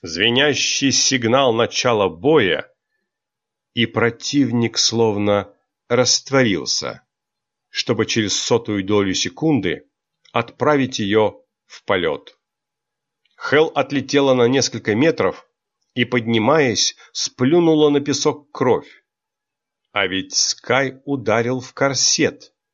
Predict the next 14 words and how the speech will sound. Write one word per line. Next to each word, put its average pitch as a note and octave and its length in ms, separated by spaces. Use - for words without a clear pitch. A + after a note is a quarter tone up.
Рывок, F#2+ 760
и A#2 120
девушка C3+ 540
начала B2+ 460
озираться A#2+ 680
в - 140
поисках B2 560
наемника. G#2 760
Внезапно F#2 1080
на A2+ 140
трибунах B2 500
стало B2+ 480
очень D3+ 800
тихо. - 720